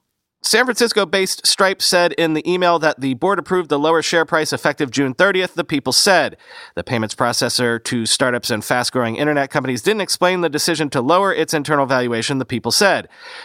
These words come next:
The shares of publicly traded fintech companies have plummeted in the past few months, making Stripe look overvalued. Payments processor PayPal Holdings, which investors often compare to Stripe, has seen its stock decline by over sixty percent since January first.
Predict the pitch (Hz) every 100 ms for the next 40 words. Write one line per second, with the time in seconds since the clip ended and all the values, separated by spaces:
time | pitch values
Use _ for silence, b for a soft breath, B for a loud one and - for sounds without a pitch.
0 | - 92 110 107 101 113 104 135 120 120
1 | 113 131 113 101 143 131 143 - 139 123
2 | 120 127 110 - 170 165 160 143 _ _
3 | - 170 165 165 160 - 170 165 165 -
4 | B B B 165 151 151 - 170 170 165
5 | 151 147 139 143 180 175 127 - B B
6 | B - 143 139 - 143 139 156 - 127
7 | - 180 196 180 151 170 220 190 190 -
8 | - 127 120 123 127 127 139 117 123 123
9 | 113 - 92 190 180 - 175 170 _ B
10 | B B 147 - 156 151 - 151 - 147
11 | 147 - 147 143 139 131 107 120 - -
12 | 147 - 131 139 - 120 - 135 120 120
13 | 110 107 107 - 202 127 -